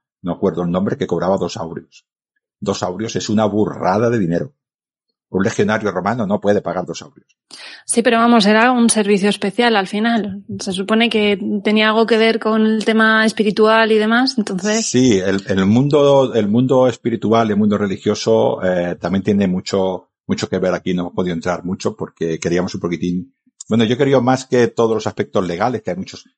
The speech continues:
Speaker 1: la mansumisión, cómo podía conseguir una esclava o un esclavo la, la libertad, ¿no? Pues, eh, porque el amo quería, porque el amo lo liberaba, po-, porque decía, "Vales mucho", en vida, lo, ya lo liberaba en vida, por, en, en testamento, en, en su,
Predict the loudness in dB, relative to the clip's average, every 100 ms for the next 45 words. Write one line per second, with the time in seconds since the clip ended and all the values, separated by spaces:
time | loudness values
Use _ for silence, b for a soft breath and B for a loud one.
0 | _ -6 -2 -2 -2 -2 0 0 0 2
1 | 2 0 -4 -2 -2 -2 -6 -4 -2 0
2 | -2 -4 -4 -2 -2 -4 -10 _ _ _
3 | _ -2 0 0 -2 -4 -2 0 0 0
4 | -6 -20 _ _ -6 -2 0 0 -2 -2
5 | -4 -2 -2 -2 -6 -10 -16 -14 -12 -12
6 | -14 _ -8 -4 -4 -2 -2 -2 -4 0
7 | 4 4 4 2 -2 b -8 -6 -4 -2
8 | 0 0 -2 -2 0 0 0 -2 -8 -8
9 | -6 -8 -2 -2 0 -2 0 0 2 2
10 | 0 -4 _ -4 -2 2 4 2 -2 -4
11 | -2 0 0 0 0 -2 0 0 0 -4
12 | _ -6 -6 -4 -6 -4 0 0 2 -2
13 | -2 0 0 2 2 0 -2 -8 -8 -8